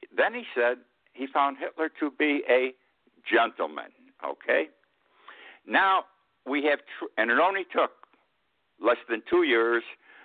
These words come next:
for Hitler not to be a gentleman because he invaded Poland, okay? So th-, this peace in our lifetime was a crock,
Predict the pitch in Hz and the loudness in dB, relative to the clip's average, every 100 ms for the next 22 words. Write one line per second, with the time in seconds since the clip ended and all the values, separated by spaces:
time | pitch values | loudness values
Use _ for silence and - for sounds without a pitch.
0 | - - - 117 117 113 107 110 - _ | -20 -20 0 4 6 6 4 2 -4 _
1 | - 156 143 135 143 135 131 107 98 - | -2 0 2 2 2 0 -4 0 0 2
2 | 98 92 90 101 - - - 95 127 104 | 0 0 -2 -8 -14 -8 -4 2 2 2
3 | 113 113 123 127 120 - - 110 90 65 | 0 0 2 2 2 -2 2 4 4 0
4 | - - 80 76 104 123 143 _ _ _ | -8 -4 -4 2 2 2 0 _ _ _
5 | - - - 101 135 127 147 - _ _ | -20 -4 2 2 2 -2 -4 -6 _ _
6 | _ _ _ - 180 - 131 117 123 131 | _ _ _ -2 -2 0 2 2 2 0
7 | - 95 87 78 87 - 85 82 | -2 -4 -2 -8 -6 2 4 2